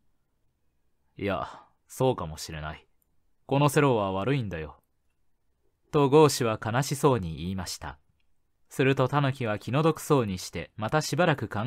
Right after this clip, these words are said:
えていましたが、「どこが悪いんだろうな。ではもう一遍弾いてくれますか？」「いいとも、弾くよ。」ゴーシュは始めました。タヌキの子はさっ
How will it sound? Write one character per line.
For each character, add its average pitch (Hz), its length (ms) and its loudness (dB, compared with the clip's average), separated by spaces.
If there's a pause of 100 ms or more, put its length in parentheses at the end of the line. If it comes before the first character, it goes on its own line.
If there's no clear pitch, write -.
(140)
え 135 80 2
て 92 140 -6
い 85 80 -8
ま 85 80 -6
し - 100 -12
た 82 140 -10
が、 73 200 -12 (840)
「ど 170 140 2
こ 170 200 -2
が 131 160 4
悪 120 280 2
い 143 100 2
ん 131 80 0
だ 117 140 0
ろ 107 160 -4
う 101 40 -6
な。 104 540 -4 (240)
で 165 140 2
は 151 240 8
も 113 160 0
う 185 80 2
一 190 120 -4
遍 185 280 0
弾 - 180 -4
い 151 40 -8
て 185 100 -4
く - 120 -2
れ 180 120 0
ま 190 100 2
す - 140 -8
か？」 98 200 -4 (1400)
「い 139 140 6
い 131 40 0
と 127 80 -4
も、 95 260 -4
弾 98 120 -10
く 135 100 0
よ。」 117 220 -2 (1000)
ゴ 139 180 4
ー 127 40 2
シ - 140 -6
ュ - 20 -4
は 90 120 -4
始 98 280 -6
め 113 100 -6
ま 98 120 -6
し - 120 -6
た。 - 220 -12 (840)
タ 196 100 4
ヌ 202 120 6
キ 165 100 0
の 139 120 2
子 131 100 0
は 123 100 4
さ 175 140 -2
っ - 80 -10